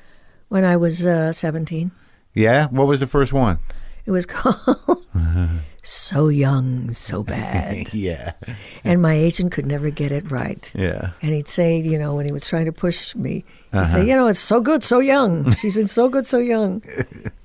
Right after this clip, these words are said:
Speaker 1: I'd say,
Speaker 2: <laughs>
Speaker 1: "So Young, So Bad."
Speaker 2: <laughs>
Speaker 1: Bullets Durgam.
Speaker 2: <laughs> Yeah, that was his name?
Speaker 1: His name was
Speaker 2: Bullets Durgam?
Speaker 1: Bullets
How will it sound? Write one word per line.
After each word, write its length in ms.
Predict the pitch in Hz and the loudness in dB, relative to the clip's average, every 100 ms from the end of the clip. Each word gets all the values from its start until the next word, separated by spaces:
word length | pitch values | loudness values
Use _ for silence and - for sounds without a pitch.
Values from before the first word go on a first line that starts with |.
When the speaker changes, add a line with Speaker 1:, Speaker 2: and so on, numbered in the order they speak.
| - | -6
Speaker 1:
I'd 200 | 151 - | -6 -4
say, 200 | 156 151 | 0 0
Speaker 2:
<laughs> 0 | |
Speaker 1:
"So 340 | 143 - 117 | -2 -6 -6
Young, 340 | 95 - - - | -8 -10 -16 -10
So 140 | - - - - | -6 -6 -10 -10
Bad." 100 | - - - - - - | -8 -8 -16 -16 -18 -2
Speaker 2:
<laughs> 760 | 160 - - - - 120 - - | -2 -2 -4 -4 -2 -4 -6 0
Speaker 1:
Bullets 420 | 202 214 233 233 | 4 6 4 2
Durgam. 600 | 180 202 202 175 156 151 - - | 2 4 6 6 4 2 -4 -4
Speaker 2:
<laughs> 120 | 110 - | -4 -2
Yeah, 460 | 151 123 131 131 143 - | -2 4 4 4 0 -2
that 120 | 143 | 2
was 180 | 147 147 | 4 4
his 120 | 143 | 0
name? 280 | 147 151 165 - | 0 0 -2 -6
Speaker 1:
His 200 | 190 165 | -4 0
name 500 | 160 165 180 190 202 214 | 2 4 4 6 4 4
was 40 | |
Speaker 2:
Bullets 480 | 135 151 151 - - 285 | 6 6 4 0 -14 -2
Durgam? 260 | 139 131 190 | 4 6 6
Speaker 1:
Bullets 440 | 190 196 - - | 6 4 0 -8